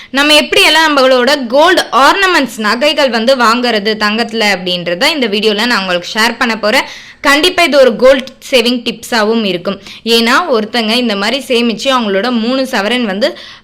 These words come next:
செயின் வாங்கியிருக்காங்க. அதையும் உங்களுக்கு நான் ஷேர் பண்றேன்.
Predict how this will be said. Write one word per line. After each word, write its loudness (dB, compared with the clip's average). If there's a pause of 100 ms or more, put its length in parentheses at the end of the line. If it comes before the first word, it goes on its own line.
(140)
செயின் 2
வாங்கியிருக்காங்க. 0
அதையும் 2
உங்களுக்கு -2
நான் -2 (160)
ஷேர் -4
பண்றேன். -10